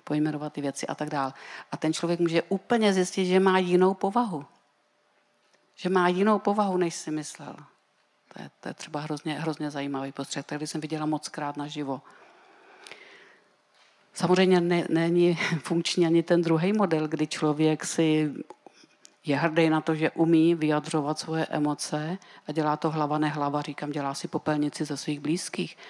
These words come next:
Kolik manželství křesťanských se muselo rozejít kvůli nezvladatelné agresi jednoho nebo druhého.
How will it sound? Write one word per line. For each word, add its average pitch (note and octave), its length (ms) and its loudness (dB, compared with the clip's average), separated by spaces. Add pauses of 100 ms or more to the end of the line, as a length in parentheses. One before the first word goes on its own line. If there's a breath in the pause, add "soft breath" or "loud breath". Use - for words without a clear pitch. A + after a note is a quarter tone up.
(240 loud breath)
Kolik D#3 320 -2
manželství D#3 540 0
křesťanských E3 680 -2
se - 160 -6
muselo D#3 400 0
rozejít D3+ 440 0
kvůli D3+ 260 0
nezvladatelné D#3 760 0
agresi D3+ 480 -2
jednoho D3 320 -2
nebo D3 200 -2
druhého. D3+ 560 -4